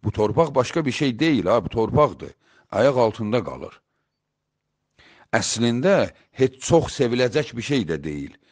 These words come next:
Çünki Hüseyn radiyallahu anhunun qanı tökülüb onun üstünə. Yəni, heç çox da seviləcək bir şey, hadisə də olmayıb.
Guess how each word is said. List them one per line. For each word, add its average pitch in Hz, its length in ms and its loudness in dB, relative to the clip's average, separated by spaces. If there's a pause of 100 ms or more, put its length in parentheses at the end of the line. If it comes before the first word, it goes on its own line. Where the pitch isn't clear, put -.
(240)
Çünki 147 560 0 (180)
Hüseyn 139 340 2
radiyallahu 90 580 0
anhunun 101 420 0
qanı 165 280 4
tökülüb 90 380 -2
onun 80 240 -4
üstünə. 78 360 -12 (1000)
Yəni, 135 400 2 (200)
heç 117 260 -2
çox 156 200 0
da 139 60 -2
seviləcək 127 680 0
bir 117 60 -8
şey, - 140 -4
hadisə 113 540 2
də 92 40 0
olmayıb. 76 520 -6